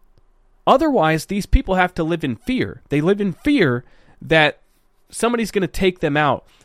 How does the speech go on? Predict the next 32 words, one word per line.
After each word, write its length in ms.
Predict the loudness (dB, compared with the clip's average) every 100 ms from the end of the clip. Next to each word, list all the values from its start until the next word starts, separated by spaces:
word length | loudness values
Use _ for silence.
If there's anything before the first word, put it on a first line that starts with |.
| _
if 180 | 0 0
they 120 | -4
speak 380 | -4 -8 -6 -2
out, 220 | -4 -4 _ _ _ _
right? 280 | -4 -2 -2 -10 _ _ _ _ _ _ _ _ -2
I 80 |
mean, 140 | 0 2
we've 180 | -2 -2
seen 200 | -2 -2
it 100 | -2
happen 400 | 0 0 -2 -4
before. 460 | -2 0 0 -2 _ _ _ _ _ _ -4
And 160 | -4
so 420 | 0 2 4 2 -4 _ _ _ -20 _ _ _ _ -10
it's 220 | -2 -2 -2
just 140 | -6
gonna 160 | -4 -2
take 280 | 0 -2
these 180 | -4 -6
people 260 | -6 -4 -4
growing 340 | 0 0 0
some 140 | -4 -6
frickin' 360 | -6 -4 -6
balls, 420 | -2 2 2 0 -6
man. 380 | -8 -6 -8 -14 -20 -20 -20 -20 _ _
And 320 | 2 2 0 -6 _ -8
so 200 | -2 0
that's 220 | 0 0
why 180 | 0 2
I 40 |
really 280 | 2 2 0
commend, 460 | -2 -2 -2 -4